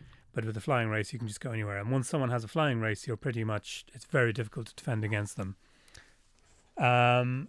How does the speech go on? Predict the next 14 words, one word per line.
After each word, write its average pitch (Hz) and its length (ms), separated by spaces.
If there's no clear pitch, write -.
so 165 760
with 175 280
this 196 180
expansion 160 580
now, 143 160
it 135 80
does 160 200
just 156 200
call 151 200
itself 131 380
a 135 60
Riverworld 123 460
expansion. 117 540
So 123 520